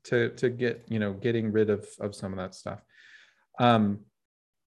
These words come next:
you know, and yeah, that guilt comes with, you know, holding on, holding on to the overall past. Um, but you know, the, the, the main thing about trying to become a minimalist, when I said earlier,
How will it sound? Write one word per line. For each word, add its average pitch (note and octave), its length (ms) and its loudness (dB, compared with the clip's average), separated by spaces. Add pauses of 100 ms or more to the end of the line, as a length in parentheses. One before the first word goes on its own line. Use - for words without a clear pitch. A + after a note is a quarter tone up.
(260)
you C3+ 80 4
know, C3+ 160 4
and D3 320 2
yeah, D3 240 8
that B2+ 200 6
guilt B2+ 280 6
comes B2 360 0
with, A2+ 400 6 (640)
you - 160 0
know, G#2+ 340 4
holding B2 440 8
on, A2 520 4
holding A2+ 380 4
on G#2 220 4
to - 120 -8
the G#2+ 140 4
overall G2 420 6
past. G2 560 2 (360)
Um, A2 360 6
but F#3 240 8
you E3 80 4
know, E3 120 8
the, D3+ 300 8
the, D3 300 4
the D3+ 120 6
main G#3+ 240 4
thing C3+ 300 0
about B2 600 4 (240)
trying C#3+ 380 4
to A#2+ 60 6
become A#2+ 360 4
a A2+ 40 8
minimalist, A2 580 6 (460)
when C3 120 6
I D3 120 10
said C#3+ 260 8
earlier, A#2+ 720 8